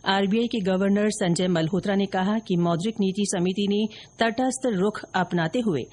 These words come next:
सर्वसम्मति से रेपो रेट में कोई बदलाव नहीं करने का निर्णय लिया है। गवर्नर की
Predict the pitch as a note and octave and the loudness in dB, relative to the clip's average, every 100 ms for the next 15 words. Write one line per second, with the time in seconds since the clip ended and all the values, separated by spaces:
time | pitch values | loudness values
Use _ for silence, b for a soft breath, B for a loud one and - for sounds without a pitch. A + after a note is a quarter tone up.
0 | B B - B3 A#3+ C4+ - F#3 F3+ F3 | B B 0 2 2 0 0 0 2 2
1 | A#3 A#3+ A#3+ G3 F3+ F3 A#3+ A3 G#3+ A3 | -2 0 0 0 0 0 0 0 0 0
2 | A3+ A3+ G#3 G#3 A#3 F3 E3 F3 F#3 F3 | 0 0 0 0 2 0 2 2 2 2
3 | E3 G#3+ A#3 F3+ F#3+ F#3 G3 F3+ D#3+ D3 | 2 2 2 2 2 2 0 2 2 0
4 | C#3 C#3 D3+ D#3 G3 B B B B F#3 | -2 -2 -2 -2 -4 B B B B 0
5 | F3 E3+ F3 E3 F3 | 2 2 0 0 -2